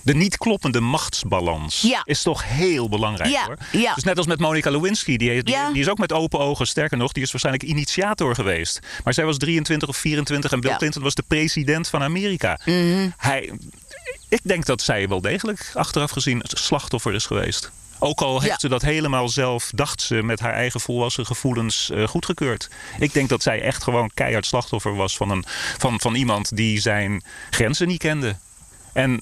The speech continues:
Speaker 1: omdat hij president was en <laughs> in dit geval iemand van, die burgemeester is of congreslid is.
Speaker 2: Mhm.
Speaker 1: Eh,
Speaker 2: Ja, ik
Speaker 1: als,
Speaker 2: zie,
Speaker 1: ja,
Speaker 2: ik, ik
Speaker 1: als
Speaker 2: zie
Speaker 1: jij,
Speaker 2: wat
Speaker 1: als
Speaker 2: je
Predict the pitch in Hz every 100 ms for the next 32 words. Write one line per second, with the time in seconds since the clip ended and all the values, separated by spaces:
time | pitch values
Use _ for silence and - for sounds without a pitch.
0 | - 135 127 120 120 123 120 117 123 107
1 | 104 - - 104 104 98 - - 117 127
2 | 113 147 160 151 131 135 143 135 - 127
3 | 117 101 135 110 127 123 107 104 107 123
4 | 117 110 - - 117 107 113 123 117 139
5 | 190 202 180 190 190 - - 131 - -
6 | 117 110 101 156 208 214 226 214 202 -
7 | - 165 185 180 107 233 214 - - 240
8 | 196 233